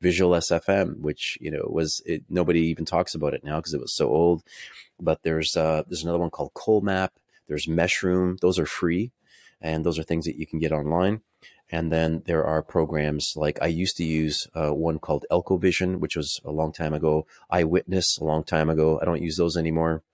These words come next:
Yeah, but the Photo Modeler for sure. Metashape. Um, uh, what's the other one? Three D F Zephyr and, uh, Reality Capture.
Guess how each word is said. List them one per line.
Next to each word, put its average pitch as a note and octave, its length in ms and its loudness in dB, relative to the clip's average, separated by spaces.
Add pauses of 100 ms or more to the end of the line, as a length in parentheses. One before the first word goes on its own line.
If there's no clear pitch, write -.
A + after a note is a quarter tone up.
(720)
Yeah, F2+ 180 6
but E2+ 240 2 (380)
the D#2+ 400 2
Photo G2 260 4
Modeler G#2 420 4
for - 140 -2
sure. F#2 380 0 (580)
Metashape. F2+ 640 2 (640)
Um, D2 600 -2 (300)
uh, - 300 -6 (520)
what's - 160 -6
the D#2 60 -2
other D2 80 0
one? C#2+ 80 -2
Three - 160 0
D G2+ 80 4
F - 80 2
Zephyr F#2 580 2 (680)
and, D2+ 560 -2
uh, D2 220 0
Reality D2 460 0
Capture. - 520 -8